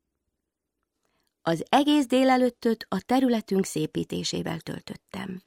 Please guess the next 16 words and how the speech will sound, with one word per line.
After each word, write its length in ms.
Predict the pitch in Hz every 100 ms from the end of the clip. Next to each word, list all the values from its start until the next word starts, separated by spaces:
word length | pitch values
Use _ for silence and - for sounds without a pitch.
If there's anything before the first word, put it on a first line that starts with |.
| _ _ - - _
Először 380 | 156 208 269 294
is 120 | 294
nagy 180 | 214 160
takarítást 680 | 151 - 170 165 180 160 -
rendeztem. 680 | 175 180 160 - 180 190 - _ _ _ _ _ _ _ _ _ _ _ _ _ _ _
Valójában 680 | - 427 415 226 160 - -
szándékosan 760 | - 185 - 156 - 160 175 175
kerültem 520 | 170 180 165 165 170
őt, 280 | 175 165 214
mert 260 | 269 285
reméltem, 560 | 370 339 196 180 262 294
hogy 160 | 294 302
majd 220 | 302 302
elhagyottnak 760 | - 180 156 - - - 160 -
érzi 340 | 170 165 170
magát. 560 | 165 165 160 165 - -